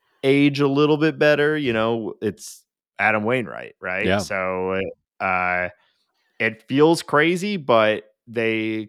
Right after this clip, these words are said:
Speaker 1: clearly wanted him for at least the next couple years, and maybe that's what they needed to do in order to lock him up for the next couple years. And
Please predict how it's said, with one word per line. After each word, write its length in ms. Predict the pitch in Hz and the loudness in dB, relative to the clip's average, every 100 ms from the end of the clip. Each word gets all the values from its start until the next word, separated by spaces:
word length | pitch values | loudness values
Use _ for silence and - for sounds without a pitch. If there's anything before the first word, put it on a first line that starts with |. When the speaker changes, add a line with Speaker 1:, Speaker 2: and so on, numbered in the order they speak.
| - | -12
Speaker 1:
clearly 420 | - 127 139 143 | -2 2 4 2
wanted 380 | 120 120 131 143 | 4 2 4 2
him 280 | 160 160 156 | 0 0 -6
for 260 | - 117 113 | 0 4 4
at 60 | |
least 240 | 110 120 - | 2 -4 -2
the 60 | |
next 240 | 120 120 - | -2 -2 -4
couple 260 | 117 131 | -4 -2
years, 320 | 139 139 151 135 | -4 -2 -2 -2
and 120 | 107 | 0
maybe 220 | 107 107 | 0 2
that's 300 | 107 107 - | 2 0 0
what 220 | 113 104 | -2 0
they 160 | 104 104 | -2 -2
needed 360 | 101 107 101 | -2 -2 -2
to 80 | 98 | -4
do 240 | 95 98 113 | -2 0 2
in 100 | 110 | 2
order 260 | 104 101 | 2 2
to 60 | 95 | 2
lock 300 | 95 98 - | 2 2 0
him 120 | 98 | -2
up 200 | 98 - _ | 0 0 _
for 260 | 107 98 | 0 2
the 100 | 95 | 2
next 320 | 95 98 - - | 0 0 -4 -4
couple 300 | 104 - 123 | -4 -2 -4
years. 460 | 135 135 143 147 95 | -4 -4 -4 -4 -4
And 260 | 95 95 | -4 -6